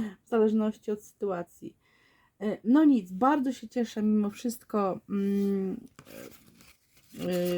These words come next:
no, linie są niezawodne, tak? Zawsze dla mnie były, no nie, nie zawsze, ale były często dla mnie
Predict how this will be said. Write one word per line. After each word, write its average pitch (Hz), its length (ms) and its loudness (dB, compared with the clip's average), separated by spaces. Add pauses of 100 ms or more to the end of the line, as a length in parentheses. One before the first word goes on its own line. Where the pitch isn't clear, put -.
(260)
no, 214 180 4
linie 233 760 6 (880)
są 220 180 2
niezawodne, 196 840 4
tak? 180 320 -8
Zawsze 185 540 -8 (300)
dla 180 320 -4
mnie 180 220 -2
były, 175 500 -4 (200)
no 180 80 -2
nie, 262 200 8
nie 226 220 8
zawsze, 185 340 -2
ale 175 200 -8
były 190 220 -6
często 185 440 -10
dla 180 180 -8
mnie 185 260 -4